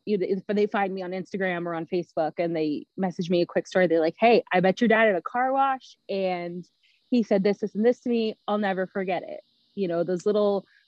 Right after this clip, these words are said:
moments that are so special to people. Um,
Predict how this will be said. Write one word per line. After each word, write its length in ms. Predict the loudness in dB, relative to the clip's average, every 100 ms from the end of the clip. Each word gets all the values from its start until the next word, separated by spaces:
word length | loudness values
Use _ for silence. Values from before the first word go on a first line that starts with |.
| 0
moments 560 | 0 2 0 -4 _ 0
that 160 | 0 -2
are 80 |
so 180 | -2 0
special 480 | 0 -2 -2 -2 -6
to 80 | -8
people. 560 | -8 -6 -2 -2 -2 -6 _ -20 -20 -20 _ _ 0
Um, 560 | 4 6 4 2 -2